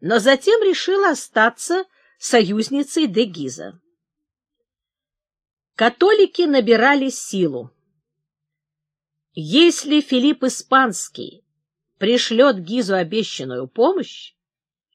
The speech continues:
у наварца не останется шансов на победу. Она польстила герцогу и попыталась убедить его в том,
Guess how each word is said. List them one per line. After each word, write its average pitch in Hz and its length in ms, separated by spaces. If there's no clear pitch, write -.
у 208 100
наварца 247 640
не 269 160
останется 254 680
шансов 156 580
на 160 100
победу. 156 560
Она 320 380
польстила 262 720
герцогу 247 720
и 220 220
попыталась 294 600
убедить 190 460
его 156 160
в - 100
том, 233 460